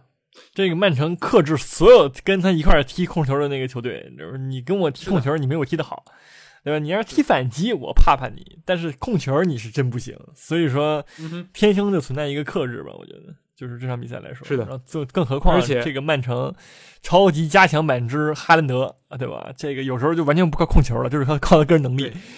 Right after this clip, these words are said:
Speaker 1: 球传过来他冲过去，然后射门儿进了，就是这种感觉，对吧？所以说，
Speaker 2: 把后卫撞飞之后，然后进球。
Speaker 1: 对，这不是控球，这是全个人能力，
Speaker 2: 嗯。
Speaker 1: 所以说这确实厉害啊，确实厉害。
Speaker 2: 对，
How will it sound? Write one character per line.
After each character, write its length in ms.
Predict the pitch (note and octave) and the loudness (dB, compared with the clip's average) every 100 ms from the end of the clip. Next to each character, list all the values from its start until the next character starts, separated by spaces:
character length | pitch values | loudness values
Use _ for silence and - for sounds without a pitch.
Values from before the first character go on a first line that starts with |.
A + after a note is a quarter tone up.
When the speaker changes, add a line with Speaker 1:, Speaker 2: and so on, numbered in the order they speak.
| - - _ | -20 -20 _
Speaker 1:
球 180 | - A3 | 2 2
传 160 | G3+ E3+ | 6 8
过 40 | |
来 60 | G3+ | 10
他 80 | G3+ | 8
冲 220 | - G#3 | 8 8
过 80 | F#3+ | 8
去， 100 | C#3+ | 6
然 120 | C3 | 6
后 100 | D3+ | 4
射 160 | - D3+ | 2 4
门 100 | C#3 | 6
儿 140 | C#3 | 4
进 180 | D3 D3 | 4 2
了， 120 | A2+ B2+ | 0 -6
就 60 | |
是 80 | A#2+ | -6
这 40 | |
种 100 | B2+ | -6
感 140 | B2 C#2 | -6 -10
觉， 120 | C2+ C3+ | -14 -14
对 80 | C3+ | -16
吧？ 100 | - | -18
所 160 | C3 B2 | -18 -16
以 60 | |
说， 320 | B2+ B2+ C3 B2+ - B2+ | -12 -10 -10 -10 -14 -8
Speaker 2:
把 140 | C#3+ C#3+ | -6 -4
后 180 | F#3 | 0
卫 180 | F#3 F3+ | 2 2
撞 300 | D3 G#3 D3 | 2 2 4
飞 160 | E3+ E3 | 2 0
之 100 | E3 | 0
后， 200 | D#3+ B2 | -2 -4
然 100 | B2 | -8
后 80 | C3 | -12
进 200 | C3 C#3 | -12 -14
球。 160 | - - _ _ _ _ _ _ - A#2+ - | -16 -20 _ _ _ _ _ _ -20 -18 -16
Speaker 1:
对， 220 | - - C3+ _ _ - | -16 -16 -16 _ _ -2
这 120 | F#3+ | 0
不 160 | B2+ | 2
是 80 | D3+ | 0
控 200 | F#3+ D#3+ | 0 -4
球， 140 | - A#2 A2+ - | -6 -10 -12 -8
这 120 | D#3+ | -6
是 100 | D#3 | -6
全 260 | - C#3+ C#3 | -4 -2 0
个 120 | D3+ | -2
人 80 | B2+ | -4
能 160 | A2+ | -8
力， 180 | A2 - | -12 -12
Speaker 2:
嗯。 60 | D#3 | -6
Speaker 1:
所 80 | D#3 | -4
以 80 | C#3+ | 2
说 220 | G3 F#3 | 6 6
这 180 | F3+ E3+ A#3+ B3 G3+ C#3 | 6 2 -2 -6 -6 -6
确 160 | B2+ D#3+ | -2 2
实 80 | D3+ | 2
厉 160 | - | 2
害 60 | B2 | -2
啊， 280 | - - - | -8 -12 -14
确 140 | B2 A#2+ | -14 -16
实 80 | |
厉 100 | F2 | -14
害。 100 | - - _ _ _ _ _ _ _ _ _ _ | -18 -20 _ _ _ _ _ _ _ _ _ _
Speaker 2:
对， 100 | C3 | _